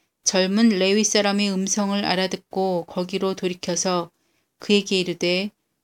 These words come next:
"누가 너를 여기로 데려왔느냐? 네가 이곳에서 무엇을 만드느냐? 네가 여기에서 무엇을 얻느냐?" 하니, 그가 그들에게 이르되,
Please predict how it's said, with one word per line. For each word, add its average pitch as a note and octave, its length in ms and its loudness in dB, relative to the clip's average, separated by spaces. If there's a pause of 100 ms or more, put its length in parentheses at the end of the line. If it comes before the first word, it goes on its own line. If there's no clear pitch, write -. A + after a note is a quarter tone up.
(120)
"누가 A3 320 4
너를 G3 300 4
여기로 F#3+ 380 2
데려왔느냐? F3 880 -4 (460)
네가 G#3+ 300 6
이곳에서 G#3 640 2
무엇을 A3 540 2
만드느냐? F#3 880 -2 (640)
네가 G3+ 480 2
여기에서 G3+ 500 2
무엇을 A3 560 2
얻느냐?" F#3+ 800 -2
하니, F#3+ 400 -4 (560)
그가 A3 280 4
그들에게 G#3+ 460 4
이르되, F3+ 480 -2